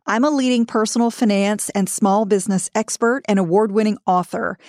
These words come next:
My latest title, Money Smart Solopreneur, a personal finance system for freelancers, entrepreneurs, and side hustlers, is available everywhere books are sold. This podcast is for everyone seeking financial education,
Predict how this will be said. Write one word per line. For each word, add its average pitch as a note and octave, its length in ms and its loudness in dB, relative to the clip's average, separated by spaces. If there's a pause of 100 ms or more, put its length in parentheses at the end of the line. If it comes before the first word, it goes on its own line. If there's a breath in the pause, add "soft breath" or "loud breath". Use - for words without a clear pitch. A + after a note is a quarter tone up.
(240 loud breath)
My G#3+ 140 2
latest C4 420 0
title, C4 520 0 (180 soft breath)
Money G#3+ 340 2
Smart A3+ 400 0
Solopreneur, G#3 1000 0
a F#3 60 -2
personal C4+ 480 0
finance A#3 400 0
system A3 400 0
for F3 140 -2
freelancers, A#3 960 0
entrepreneurs, G#3+ 680 2
and F#3 160 2
side C4+ 300 0
hustlers, F#3 640 0 (260 loud breath)
is A3+ 140 2
available C4+ 560 0 (100)
everywhere A3 560 2
books E3+ 300 -4
are F3 80 -4
sold. - 520 -2 (400 loud breath)
This A3+ 280 2
podcast B3 680 -2
is A3+ 140 -2
for A#3 260 -2
everyone A#3+ 480 2
seeking A3+ 460 -2
financial F3+ 600 0
education, B3+ 840 0